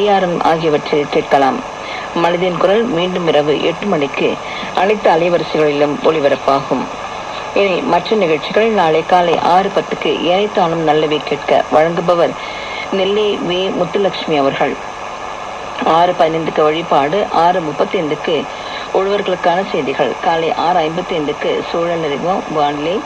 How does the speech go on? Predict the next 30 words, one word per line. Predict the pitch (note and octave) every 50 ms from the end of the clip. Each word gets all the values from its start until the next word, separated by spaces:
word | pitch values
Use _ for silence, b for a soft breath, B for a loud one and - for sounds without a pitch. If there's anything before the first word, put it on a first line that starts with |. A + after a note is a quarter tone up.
| B B B B B B B B - -
ஏழு | F#3 G3+ A3 A3+ A#3
மணி | A3 G#3 F3+ E3+
முதல் | D#3+ D#3+ D#3 F3 D#3+ C#3+ -
ஒன்பது | - E3 F3 F3 F#3 F3
மணி | F3 E3 D#3 D3
வரை | D3 D#3+ E3 C3+ A2+ -
புத்தம் | - G3 G3 - A#3 G#3+ G3
புது | - F3 D#3+ E3 -
காலை, | - D#3 C#3+ C3+ C3+ B2 - B B B B B B B B -
உரிமை | F#3+ G3+ G3+ A3+ A3+ A3+ G#3+ G3+
குரல், | - F#3 D#3+ D3 B2 -
நுகர்வோர் | - E3+ F#3 F#3 F#3+ A3 A3 G#3+ G#3+ G#3+ G3+ -
விழிப்புணர்வு | - E3+ E3+ F3+ F3 - F#3 F3 D#3+ D#3 D#3 D#3+ D#3
நிகழ்ச்சி. | C#3+ D3+ C#3+ C#3+ C#3 C3+ - - - - - - - - - - - - -
நுகர்வோர் | - F#3 F3+ G#3+ A3+ A3+ A3+ A3+ A3 G#3
உரிமைகள் | F#3 F3 F3 F#3 F#3+ F#3+ F3+ E3 D#3 -
குறித்து | F3 E3 E3+ - - G#3 F3 B2+
வழக்கறிஞர் | A#2 D3 D3+ D#3+ D#3+ - F#3 E3 E3 E3 D#3 C3 B2+ -
சொக்கலிங்கம் | F#3 F3 - A3 A3+ A3 G#3 G3+ G3+ G3+ F#3+
அவர்கள் | E3+ D3+ D3+ - E3 D3+ D3
வழங்கும் | D3+ D3 D#3+ E3+ E3+ D3 A2+ - -
ஆலோசனையின் | D3+ E3 E3 E3+ E3 - - D#3+ D3+ D3+ C#3+ B2+ A2 - B B B B B B B B B
நான்காம் | - F3+ F3 F3+ G3 G#3 G#3 G#3+ G3 F#3+ -
பகுதி. | D#3 C3+ C3+ C#3 C3 B2 - - - - - - - - - - - - - - - - - - - - - - - - - - -
தமிழமுதம் | - G3+ G3+ G#3 G#3+ A3 G3 F3+ F3+ F3+ A3 A#3 A#3 -
வழங்குவர் | - F3 F3 F3+ F3+ F3 F3+ F#3 E3+ E3
முனைவர் | E3 E3 E3 D#3+ D#3+ C3+ - -
நிர்மலர் | D3 F3 F#3+ G3+ G#3 G#3+ G#3 G3+ F#3 F#3 -
செல்வி | F#3+ D3 D3+ D3+ F3 E3+
அவர்கள். | D#3 C#3 C#3 C#3 - D3 B2+